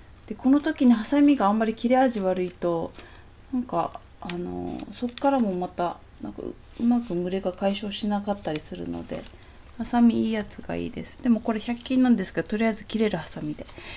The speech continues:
こういう形で、ちょっと蒸れの外側から切っていってしまいます。で、えっと、例えばここで蒸れが終わってたら、これで、これ終わって、蒸れが終わってると仮定して、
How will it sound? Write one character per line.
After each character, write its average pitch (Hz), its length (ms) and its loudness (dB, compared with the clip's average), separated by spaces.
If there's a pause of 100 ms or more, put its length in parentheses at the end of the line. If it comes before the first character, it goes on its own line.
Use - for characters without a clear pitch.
(240)
こ - 80 0
う 302 40 6
い 311 40 6
う - 20 2
形 302 400 0
で、 262 300 6
ち - 100 -4
ょ 302 40 -6
っ - 20 -12
と 208 100 0
蒸 196 140 4
れ 240 100 8
の 240 100 10
外 240 280 2
側 233 260 4
か 233 120 2
ら 226 80 0
切 240 160 -10
っ - 20 -10
て - 100 -4
い 202 60 2
っ - 20 -16
て - 140 -8
し - 160 -6
ま 180 120 -2
い 180 60 0
ま 175 140 -2
す。 - 120 -14 (920)
で、 277 280 6
え 185 40 0
っ 185 40 -6
と、 - 340 -4 (160)
例 302 80 8
え 285 40 8
ば 214 100 2
こ 214 100 0
こ 262 160 8
で 247 100 6
蒸 233 140 10
れ 269 160 6
が 220 100 6
終 196 180 8
わ 208 60 0
っ - 20 -12
て 233 80 -2
た 190 160 0
ら、 165 140 2
こ - 160 -8
れ 180 120 0
で、 175 280 4 (640)
こ 202 60 -4
れ - 60 0
終 208 80 8
わ 247 220 8
っ - 40 -18
て、 - 180 4
蒸 226 160 8
れ 262 140 8
が 202 120 4
終 185 200 6
わ - 40 -14
っ - 60 -18
て 196 80 -2
る 190 80 -2
と 190 140 -4
仮 196 180 -4
定 196 260 2
し - 120 -6
て、 240 480 4